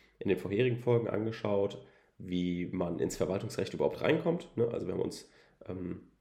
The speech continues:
mit der Einführung angeguckt, was ist wichtig, worauf müssen wir achten, wie können wir das irgendwie ein bisschen mit dem Staatsrecht verknüpfen, was ist das Verwaltungsrecht, was ist ein Verwaltungsakt?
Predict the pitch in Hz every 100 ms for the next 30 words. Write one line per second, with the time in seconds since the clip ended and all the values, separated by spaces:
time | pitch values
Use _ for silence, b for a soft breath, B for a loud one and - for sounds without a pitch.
0 | - - - 92 123 123 120 120 - 110
1 | 110 117 110 - 92 87 - 110 123 120
2 | 107 - 92 90 90 92 - 95 - -
3 | 95 92 92 95 90 85 95 92 - -
4 | - - - 117 92 92 120 123 123 120
5 | 120 110 - 117 110 - 113 104 101 90
6 | - - 113 - 90 90 92 98 - -
7 | - - - - - - 151 - 180 -